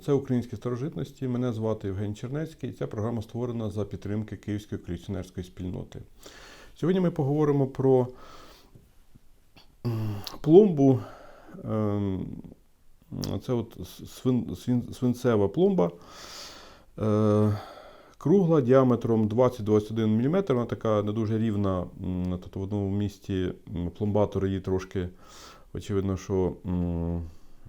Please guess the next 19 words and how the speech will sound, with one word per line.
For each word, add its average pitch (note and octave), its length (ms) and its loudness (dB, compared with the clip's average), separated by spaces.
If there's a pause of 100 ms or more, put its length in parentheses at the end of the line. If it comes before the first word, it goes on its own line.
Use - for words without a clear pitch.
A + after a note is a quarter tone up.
(220)
скажімо F#2 400 -6
так, F2+ 340 -4
е, E2+ 40 -8 (1120)
придавив C3+ 640 2 (100)
і G#2+ 380 0
більше G2+ 400 -4
свинця, F#2+ 500 -2
м, E2+ 540 -4
виперлося. F2 640 -4 (840)
Е, F2 460 0 (220)
товщина A#2+ 540 2
її G2+ 320 2
становить, G2+ 880 0
е, F2 280 0
п'ять, F#2+ 420 0 (440)
е, F2 440 0
міліметрів, C3+ 720 -2
вага, A2 540 2
е, F#2+ 920 0